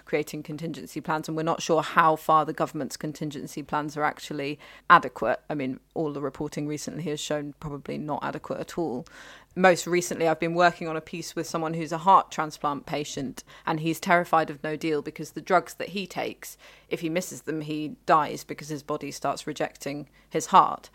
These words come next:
So he's very concerned, obviously, about that, and he hasn't had a single message from the government, the N H S, his G P, his consultants about whether or not medication like his will be affected. So that's something that we've been working on, speaking to the Department of Health about,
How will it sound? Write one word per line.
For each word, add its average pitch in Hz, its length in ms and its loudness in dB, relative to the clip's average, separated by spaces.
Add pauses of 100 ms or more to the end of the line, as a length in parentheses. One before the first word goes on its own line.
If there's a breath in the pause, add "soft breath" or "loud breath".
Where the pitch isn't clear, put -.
(280 loud breath)
So 175 200 8
he's 175 220 4
very 160 280 10
concerned, 147 800 2 (140)
obviously, 160 460 0
about 160 320 8
that, 147 280 12
and 165 140 4
he 180 160 2
hasn't 185 320 4
had 185 160 6
a 180 40 -2
single 196 440 4
message 175 420 0
from 165 140 -6
the 160 80 -4
government, 165 480 6
the 160 100 2
N 160 80 0
H - 260 -4
S, 160 260 0
his 160 120 -4
G 160 220 0
P, 160 260 -2
his 156 160 -4
consultants 160 640 -2
about 156 340 2 (440 loud breath)
whether 160 260 4
or 156 120 0
not 160 200 4
medication 156 600 -2
like 156 260 0
his 156 260 -4
will 160 80 -2
be 160 140 0
affected. - 520 0 (680)
So - 140 0
that's 190 200 6
something 160 380 0
that 156 80 0
we've 170 160 0
been 170 140 0
working 156 320 2
on, 151 120 -6
speaking 151 380 -6
to 156 100 -10
the 143 80 -12
Department 156 440 -6
of 151 80 -14
Health 156 260 -4
about, - 340 -4